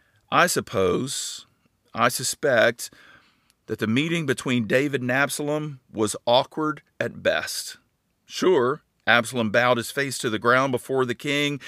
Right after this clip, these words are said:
and it says the king kissed Absalom, but I think that kiss may have felt forced. All we know is that Absalom left and very quickly began a personal assault against his dad. Up to this meeting,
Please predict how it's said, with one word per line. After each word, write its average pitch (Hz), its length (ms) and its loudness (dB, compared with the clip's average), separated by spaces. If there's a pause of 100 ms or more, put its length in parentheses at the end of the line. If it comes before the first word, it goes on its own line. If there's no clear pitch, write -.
(120)
and 110 80 0
it 113 100 0
says 127 220 0
the 117 80 -4
king 127 380 -4
kissed 151 360 -2
Absalom, 147 600 -2 (400)
but 104 100 0
I 139 140 2
think 135 320 -4
that 127 240 -2
kiss 131 340 -4
may 120 240 -2
have 107 260 -4 (140)
felt 123 400 -2
forced. - 840 -10 (1500)
All 156 260 6
we 156 160 -2
know 120 340 4
is 101 100 -2
that 101 120 4
Absalom 127 580 2
left 131 460 2
and 101 160 -2
very 117 300 -2
quickly 104 480 -4
began 104 500 -2
a 98 60 -2
personal 139 560 0
assault 110 480 -2
against 107 420 -6
his 104 240 -4
dad. 95 460 -6 (540)
Up 165 220 4
to 147 220 -2
this 190 280 0
meeting, 170 560 0